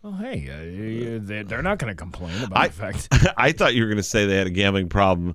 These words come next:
Speaker 2: and it was bingo related, and I was like, "Do you know how much bingo you have to play to lose your, to lose your money?" You know what I mean?
Speaker 1: You know, I've seen people do that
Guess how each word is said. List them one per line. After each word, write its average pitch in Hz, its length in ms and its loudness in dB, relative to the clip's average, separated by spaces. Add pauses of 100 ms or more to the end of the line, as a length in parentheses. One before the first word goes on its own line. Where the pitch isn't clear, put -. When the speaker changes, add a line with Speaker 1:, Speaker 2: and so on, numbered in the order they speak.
(380)
Speaker 2:
and 98 100 2
it 95 40 2
was 90 200 0
bingo 92 440 0
related, 73 400 -6
and 78 100 -4
I 80 80 -2
was 80 100 -4
like, 85 120 -6
"Do - 80 -4
you 139 40 -2
know 165 60 -2
how 180 60 -4
much 87 200 -6
bingo 104 280 0
you 113 120 2
have 113 200 2
to 90 100 -8
play 101 420 4
to 95 220 0
lose 95 420 4
your, 143 200 2 (400)
to 113 100 4
lose 104 360 2
your 87 500 0
money?" 92 320 0
You 101 240 -6
know 101 160 0
what 101 80 -4
I - 20 -2
mean? 110 140 -4 (160)
Speaker 1:
You 170 80 2
know, 202 80 2
I've 160 180 -4
seen 175 260 -2
people 139 300 -4
do 110 300 -6
that 123 280 -2